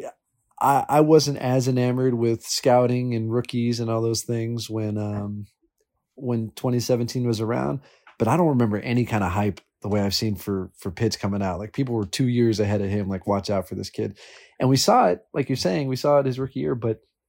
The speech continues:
I, I feel like he's a victim of circumstance right now. He's got an awful quarterback. I think he completed seven passes last week,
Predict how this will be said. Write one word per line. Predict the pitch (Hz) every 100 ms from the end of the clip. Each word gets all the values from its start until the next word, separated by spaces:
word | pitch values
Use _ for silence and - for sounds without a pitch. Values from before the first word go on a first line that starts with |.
| _ - _ _ _ _
I, | 120 123
I | 131
feel | 123 151
like | 135
he's | 135
a | 120
victim | 131 - 113
of | 104
circumstance | 120 107 98 101 92 -
right | 110
now. | 101 90 92 _
He's | -
got | - 104
an | 101
awful | 110 123
quarterback. | 117 123 113 104 110 - 131 _ _
I | 110
think | 110 107
he |
completed | 107 107 117 110
seven | 101 117 110
passes | 110 107 -
last | 104 104 95
week, | 107 110